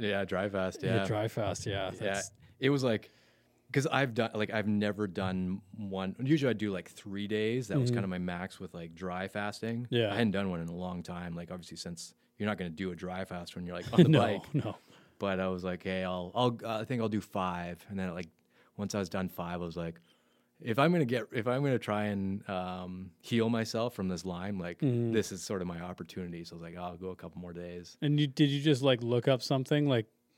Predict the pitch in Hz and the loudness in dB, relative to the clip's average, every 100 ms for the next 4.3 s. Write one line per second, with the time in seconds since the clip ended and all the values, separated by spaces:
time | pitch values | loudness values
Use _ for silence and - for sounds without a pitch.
0 | - 120 117 113 120 113 107 110 104 135 | -4 -2 -2 -4 -4 -6 -4 -4 -2 -2
1 | 120 117 113 113 _ - 127 113 107 110 | -2 -4 -6 -10 _ -2 0 0 0 -2
2 | 113 139 170 147 117 113 - - _ - | 0 2 4 4 2 -2 -4 -12 _ -2
3 | 139 165 190 190 151 123 135 147 156 120 | 4 8 8 8 6 6 6 6 6 4
4 | 117 120 | 2 -2